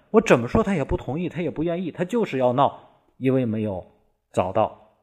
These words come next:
孩子的这个根本。所以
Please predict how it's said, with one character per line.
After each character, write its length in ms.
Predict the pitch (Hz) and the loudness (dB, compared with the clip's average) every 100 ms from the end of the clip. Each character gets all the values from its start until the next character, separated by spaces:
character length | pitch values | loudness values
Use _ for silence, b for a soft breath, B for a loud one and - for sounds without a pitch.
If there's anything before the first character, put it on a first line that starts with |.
| _ _ | _ _
孩 260 | - 95 92 | -6 -4 -4
子 160 | 113 | -6
的 100 | 101 | -6
这 80 | 92 | -10
个 140 | 82 | -12
根 260 | 80 113 98 | -6 -4 -4
本。 180 | 90 76 _ _ _ _ _ _ _ _ _ _ _ | -6 -12 _ _ _ _ _ _ _ _ _ _ _
所 180 | 113 117 | -6 -2
以 300 | 110 98 85 | -2 -2 -8